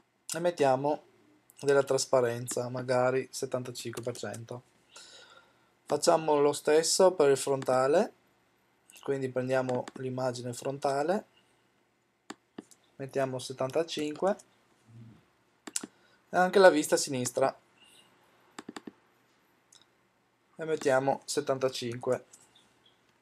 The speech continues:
Ora prendiamo un cubo e lo adattiamo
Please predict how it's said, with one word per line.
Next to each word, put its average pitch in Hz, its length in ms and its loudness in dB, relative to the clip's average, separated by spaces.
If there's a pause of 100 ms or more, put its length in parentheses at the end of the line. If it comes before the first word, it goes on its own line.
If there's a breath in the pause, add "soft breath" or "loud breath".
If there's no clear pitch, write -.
(580)
Ora 170 220 10
prendiamo 151 440 2
un 151 100 -6
cubo 139 480 2 (1700 loud breath)
e 170 100 -6
lo 180 100 8
adattiamo 156 840 6